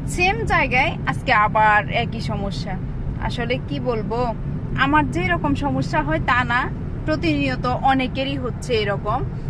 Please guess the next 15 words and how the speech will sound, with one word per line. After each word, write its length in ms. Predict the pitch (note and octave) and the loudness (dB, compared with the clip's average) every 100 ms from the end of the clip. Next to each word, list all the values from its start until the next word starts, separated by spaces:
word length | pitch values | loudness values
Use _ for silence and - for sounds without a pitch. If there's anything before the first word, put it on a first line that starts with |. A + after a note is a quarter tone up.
| - | -2
তো 60 | C#4 | 2
আমরা 380 | A#3 B3+ B3 C4 | 4 4 4 4
যারা, 380 | C4 B3 B3 B3 | 4 4 4 4
আহ, 720 | - - - - G#3+ G3+ G#3+ | 0 -6 -6 -4 0 0 2
আমার 240 | A3 A#3 | 2 0
প্রিয় 260 | A#3+ C4 B3 | -2 0 2
ভাইরা 420 | A3+ A3+ A#3+ A#3+ | 2 0 4 4
আছেন, 340 | A3+ - C4+ D#4+ - - - | 4 2 0 0 -2 -4 -4
আমি 200 | A3 A#3 | -4 0
তাদের 260 | C4 A#3 A#3 | 2 2 2
উদ্দেশ্যে 400 | A#3+ A#3 - B3+ | 0 -2 0 0
একটা 220 | - A#3 | 0 -2
কথা 220 | A#3+ B3+ | -2 -4
বলতে 280 | B3 B3+ A#3+ | -2 0 0
চাচ্ছি, 340 | A3+ A3+ - | 0 0 -2